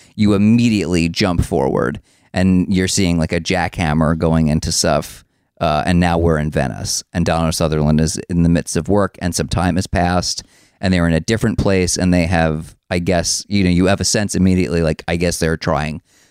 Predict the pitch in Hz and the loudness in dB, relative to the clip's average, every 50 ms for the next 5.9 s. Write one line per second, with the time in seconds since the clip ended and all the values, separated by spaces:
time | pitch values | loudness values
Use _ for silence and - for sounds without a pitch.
0 | _ _ - 110 90 92 90 - - - 92 82 - - - - 62 57 58 - | _ _ -8 -4 -2 -2 -2 -2 -2 -2 -2 -2 0 -2 -4 -4 -4 -6 -8 -10
1 | - _ _ _ _ _ _ _ _ _ _ - - 101 104 104 98 98 107 104 | -16 _ _ _ _ _ _ _ _ _ _ -2 0 0 0 0 2 2 2 2
2 | 104 101 - - 113 107 107 107 - 110 104 101 101 95 87 87 95 87 87 107 | 2 0 -2 -4 -4 -4 -2 -2 -2 0 0 2 2 2 0 0 -2 -2 -4 -6
3 | - - 95 - - _ 107 107 113 113 117 110 107 - 117 110 104 98 104 101 | -4 -4 -4 -4 -2 _ 2 2 4 4 2 0 0 -2 -2 -2 0 0 0 0
4 | 107 104 95 101 101 92 - - 107 98 95 95 - 101 98 92 90 85 82 - | 0 0 0 0 -2 -2 -2 -2 0 2 2 0 0 0 0 2 2 0 0 -2
5 | - - 92 - - 85 78 - 95 67 57 50 - - - - - | -2 -2 -2 0 0 0 0 0 0 0 -2 -2 -4 -6 -10 -12 -14